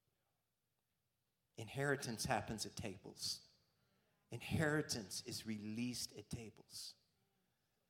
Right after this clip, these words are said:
And so we're gonna bring people who don't even know they have an inheritance, and they're gonna find an inheritance in God.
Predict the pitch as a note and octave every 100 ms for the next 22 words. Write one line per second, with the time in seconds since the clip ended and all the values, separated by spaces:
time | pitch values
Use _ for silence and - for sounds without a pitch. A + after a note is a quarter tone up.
0 | _ _ _ _ _ C3+ - C#3+ F3 G#3
1 | F#3 C3 A#2+ D3 D#3+ E3 F3 D#3 - D#3
2 | D3+ - - _ C3+ C#3 E3+ F#3+ E3+ D#3
3 | E3 D3+ B2 D#3+ F3 E3+ D3+ D#3+ D#3+ D#3+
4 | E3 D3+ C#3+ D3 F3 C#3+ - C#3 C#3+ E3
5 | D#3+ C3 A2+ A2 C3 C3 - B2+ - B2
6 | A2+ G#2+ G#2